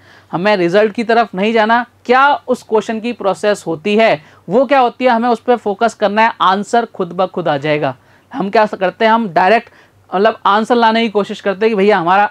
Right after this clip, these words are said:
आंसर आए, लेकिन जब तक आपको प्रोसेस ही पता नहीं है, आप ये नहीं सोच पा रहे कि भैया इस आंसर तक हम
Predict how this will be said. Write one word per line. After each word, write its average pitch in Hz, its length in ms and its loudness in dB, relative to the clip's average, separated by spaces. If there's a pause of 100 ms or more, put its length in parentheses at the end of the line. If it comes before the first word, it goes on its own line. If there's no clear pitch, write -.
आंसर 202 360 0
आए, 151 240 -2
लेकिन 208 220 -6
जब 202 200 -2
तक 226 140 -2
आपको 208 260 -2
प्रोसेस 185 460 -4
ही 226 80 -6
पता 185 280 0
नहीं 180 180 -4
है, 185 160 -6 (340)
आप 202 240 0
ये 190 140 0
नहीं 226 120 -2
सोच 202 200 -2
पा 185 140 0
रहे 190 120 0
कि 202 100 -6
भैया 185 220 -2
इस 196 180 -4
आंसर 175 280 -2
तक 185 160 -4
हम 185 140 -4